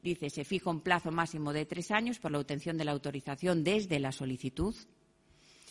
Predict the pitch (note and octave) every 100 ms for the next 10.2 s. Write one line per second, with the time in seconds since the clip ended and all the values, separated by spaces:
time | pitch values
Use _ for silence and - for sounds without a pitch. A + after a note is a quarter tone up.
0 | - - - - A#3 A#3+ - D#3+ D#3 -
1 | G3+ G#3+ G#3 - E3+ - - D#3+ F3+ F3
2 | E3+ E3+ D#3+ D3+ C#3+ D#3 D#3+ F#3+ G#3 A#3
3 | A#3+ B3+ B3 - D3+ F#3 E3 D#3 - G3
4 | F3 - C#3 C3 - - - F3 E3+ F#3+
5 | G#3+ F#3 D3 C#3 C3+ C#3+ C#3 C#3+ C3+ C#3
6 | F3 F3+ F3+ F#3+ - G3 A3+ A3 D#3+ C3+
7 | - C#3 C#3+ F3 F#3 G3 G3 A3+ A#3 B3
8 | G#3+ C#3+ C#3+ C#3 E3+ D#3+ D3 C#3 C#3+ C3+
9 | C3+ D3 D3+ C#3 - C#3 - B2 - G#2+
10 | A2